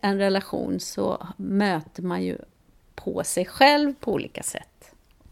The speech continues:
Och s-, speglat i den andra såklart. Men vi har alltid, både han och jag, tagit oss igenom våra egna grejer och mötts tillsammans och kunnat stödja varann i den processen. Och det tror jag har gjort också att vi har kunnat stanna kvar i relationen.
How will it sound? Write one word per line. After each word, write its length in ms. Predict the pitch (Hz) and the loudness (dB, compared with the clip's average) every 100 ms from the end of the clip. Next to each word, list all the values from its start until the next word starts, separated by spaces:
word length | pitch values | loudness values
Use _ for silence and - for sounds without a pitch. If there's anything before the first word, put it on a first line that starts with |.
| _ | _
Och 100 | - | -14
s-, 280 | - 202 - | -8 -8 -2
speglat 520 | 262 208 180 180 180 | 2 2 4 0 2
i 80 | 185 | 0
den 140 | 185 | 2
andra 340 | 175 185 196 | 0 0 -2
såklart. 500 | 202 196 - 165 - - - - - _ | -2 -6 -6 -10 -12 -20 -20 -20 -20 _
Men 260 | 208 208 - - - - _ | 2 2 0 -16 -20 -20 _
vi 140 | 220 | 2
har 160 | 233 240 | 4 4
alltid, 600 | 247 226 196 - 240 208 - _ _ _ _ _ _ _ _ _ - | 4 2 2 0 0 -2 -12 _ _ _ _ _ _ _ _ _ -2
både 300 | 208 196 202 - | 0 2 -2 -6
han 340 | - 220 254 | -2 0 0
och 180 | 254 214 | 0 0
jag, 480 | 202 180 - - - | 2 0 -2 -10 -18
tagit 520 | - 208 180 175 170 185 | -2 2 2 0 -2 -2
oss 120 | 175 - _ | -4 -12 _
igenom 560 | 208 202 190 190 185 185 | -2 2 4 4 2 0
våra 200 | 185 - | 0 2
egna 460 | 202 180 175 202 | 2 2 2 0
grejer 640 | 190 196 202 196 160 180 170 | 2 4 4 4 0 -2 -4
och 260 | 202 202 196 | -6 -4 -2
mötts 340 | 180 - - | -2 -4 -4
tillsammans 720 | - 196 277 262 - - - | -2 0 0 0 -4 -10 -8
och 80 | 190 | -4
kunnat 240 | - 190 185 | -2 -2 0
stödja 460 | - 190 180 208 | 2 2 2 0
varann 340 | 214 160 - 180 | 0 -2 -4 0
i 60 | |
den 220 | 208 233 | 0 0
processen. 680 | 220 - - - - - 165 | -2 -6 -8 -10 -12 -6 -4
Och 100 | 175 | -2
det 160 | 214 208 | 0 0
tror 220 | 208 180 | 0 -2
jag 100 | 180 | 0
har 80 | 180 | -2
gjort 320 | 175 170 - | -2 -6 -10
också 240 | - - | -10 -8
att 140 | 156 - | -8 -8
vi 80 | 151 | -10
har 120 | 156 | -10
kunnat 320 | - - - | -10 -10 -8
stanna 300 | - 151 - | -8 -8 -8
kvar 340 | - 226 247 | -2 0 2
i 80 | 196 | 0
relationen. 800 | 170 180 180 - 285 262 - | -4 -6 -6 -4 -2 -2 -6